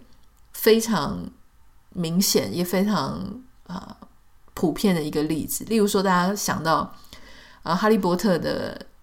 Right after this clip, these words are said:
作者，哈，J K 罗琳，他不是就被英国人取消文化嘛？甚至那些演《哈利波特》的主，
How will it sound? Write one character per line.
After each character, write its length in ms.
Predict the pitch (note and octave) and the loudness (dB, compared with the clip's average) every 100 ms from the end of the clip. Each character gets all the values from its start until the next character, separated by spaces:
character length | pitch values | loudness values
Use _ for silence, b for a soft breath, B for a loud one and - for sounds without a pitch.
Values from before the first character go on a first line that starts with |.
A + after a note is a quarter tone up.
| - _ - _ | -20 _ -20 _
作 240 | - G#3 | 6 6
者， 340 | E3+ - B2+ - G#3 | 6 -2 -2 -4 -4
哈 120 | E3+ | -4
，J 160 | F3 F3+ | 0 2
K 160 | G#3 | 2
罗 220 | F3 D3+ C3+ | 4 2 0
琳， 180 | - | -4
他 160 | G3 G3+ | -4 -4
不 80 | E3+ | -2
是 140 | E3+ | -2
就 100 | F3+ | -2
被 280 | E3+ F3 D3 - | 0 0 0 -4
英 160 | - F3 | -4 -2
国 240 | E3+ C#3+ | 2 0
人 300 | - C#3 - | 0 -6 -6
取 200 | G3 - | -4 -2
消 200 | D3 F3 | 2 2
文 180 | E3+ D3 | 2 0
化 160 | F#3+ B2+ | 0 0
嘛？ 180 | F#3+ G#3+ | 0 -4
甚 200 | - G#3+ | 2 2
至 100 | G3+ | 4
那 180 | F#3+ F#3 | 4 4
些 140 | G3 | 4
演 160 | F#3 D#3 | 2 2
《哈 120 | F3+ | 2
利 80 | F#3 | 2
波 140 | F3 | 0
特》 120 | F3 E3+ | 0 2
的 100 | D#3+ | 0
主， 240 | D#3+ C#3+ | -4 -10